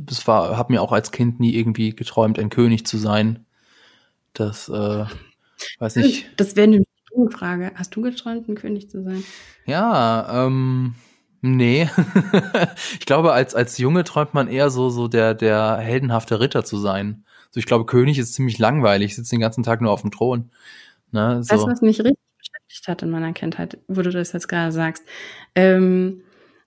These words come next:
Speaker 2: ich habe immer an so Geschichten, so Mio, mein Mio
Speaker 1: Ja.
Speaker 2: zum Beispiel, war ja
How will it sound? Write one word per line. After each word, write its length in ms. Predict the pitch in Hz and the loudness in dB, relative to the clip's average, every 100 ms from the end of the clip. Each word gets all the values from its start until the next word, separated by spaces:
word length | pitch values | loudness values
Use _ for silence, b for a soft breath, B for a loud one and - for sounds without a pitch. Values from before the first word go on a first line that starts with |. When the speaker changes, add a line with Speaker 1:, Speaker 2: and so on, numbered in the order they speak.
| _ - | _ -6
Speaker 2:
ich 320 | 190 - - | -4 -4 -4
habe 180 | 196 214 | -4 0
immer 160 | 226 190 | 2 4
an 120 | 196 | 2
so 100 | 196 | 2
Geschichten, 560 | 190 220 220 - 208 190 | 0 0 -2 0 0 2
so 180 | 190 190 | 0 2
Mio, 300 | 196 233 214 | 2 4 2
mein 220 | 190 185 | 4 4
Mio 340 | 196 170 151 139 | 4 4 0 0
Speaker 1:
Ja. 120 | 113 | 0
Speaker 2:
zum 180 | - 165 | 0 -4
Beispiel, 500 | 156 160 - 160 - | -4 -6 -6 -6 -6
war 160 | - 175 | 0 0
ja 120 | - | 0